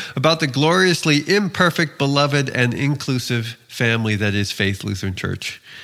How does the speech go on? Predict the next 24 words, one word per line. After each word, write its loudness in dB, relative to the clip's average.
You -16
can -2
go 4
to 4
our 4
website, 2
faith 0
shelton 0
dot 0
org, -2
subscribe 0
to 2
this -2
podcast, 0
go -2
to 0
our 2
YouTube 0
channel, 2
or 0
like 0
us -2
on 0
Facebook. -2